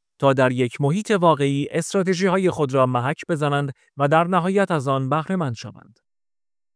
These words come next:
با پیپ کاپ شما وارد دنیایی می‌شوید که در آن همه چیز بر اساس توانمندی واقعی و نه شانس ساخته شده است.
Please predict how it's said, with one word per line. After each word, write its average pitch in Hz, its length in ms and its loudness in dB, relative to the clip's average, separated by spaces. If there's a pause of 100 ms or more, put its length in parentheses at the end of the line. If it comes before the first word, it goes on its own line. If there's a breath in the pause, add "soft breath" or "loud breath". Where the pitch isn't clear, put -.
(380)
با 240 140 2
پیپ 190 220 0
کاپ 143 300 0
شما 135 300 0
وارد 123 320 0
دنیایی 135 460 2
می‌شوید 160 500 0
که 214 140 0
در 202 180 2
آن 196 140 2
همه 156 240 0
چیز 143 280 -2
بر 131 140 0
اساس 131 260 -2
توانمندی 143 840 0
واقعی 139 500 0 (300 soft breath)
و 226 80 0
نه 233 120 0
شانس 120 360 -6
ساخته - 380 -8
شده 110 220 -14
است. - 280 -20